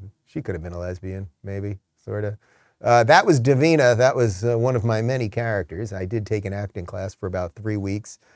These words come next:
in probably two thousand and four. I've mentioned one of the people in my acting class was my, my friend who I was doing stand-up with, uh, Melissa Rauch, who is, she was, uh, Bernadette on The Big Bang Theory, and I think her new show is coming out this week. Uh, she's, they're doing a reboot of Night Court.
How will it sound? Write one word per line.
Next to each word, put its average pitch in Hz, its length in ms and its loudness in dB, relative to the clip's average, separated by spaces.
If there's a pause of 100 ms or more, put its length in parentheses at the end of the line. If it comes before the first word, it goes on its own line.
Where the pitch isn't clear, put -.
(140)
in 90 100 -12
probably 98 420 -2
two 139 260 -6
thousand 113 460 -4
and 85 120 -12
four. 101 540 -4 (540)
I've - 100 -14
mentioned 120 260 -4
one 110 120 -4
of 110 40 -2
the 101 60 -6
people 113 280 -4
in 104 60 -4
my 98 120 -6
acting 120 280 -8
class 92 300 -8
was 95 160 -6
my, 95 380 -2
my 92 180 -4
friend 117 300 2
who 104 100 2
I 98 80 2
was 98 80 -6
doing 104 220 -4
stand-up 117 400 -4
with, 95 160 -6 (480)
uh, 98 180 -2
Melissa 120 340 2
Rauch, 113 440 2
who 104 340 0
is, 101 580 -2
she - 200 -4
was, 101 300 -2
uh, 95 140 -6
Bernadette 113 600 2
on 104 100 -2
The 101 60 -4
Big 110 240 -2
Bang 127 280 -2
Theory, 95 440 -4 (300)
and 107 160 -2
I 107 60 2
think 143 200 0
her 135 140 2
new 139 180 2
show 147 380 2
is 110 120 -4
coming 123 240 -4
out 117 160 -2
this 127 220 -4
week. 135 380 -2
Uh, 101 120 -2
she's, 107 220 -6
they're 120 160 2
doing 143 180 2
a 110 60 2
reboot 147 480 0
of 107 140 -2
Night 139 320 -2
Court. - 320 -8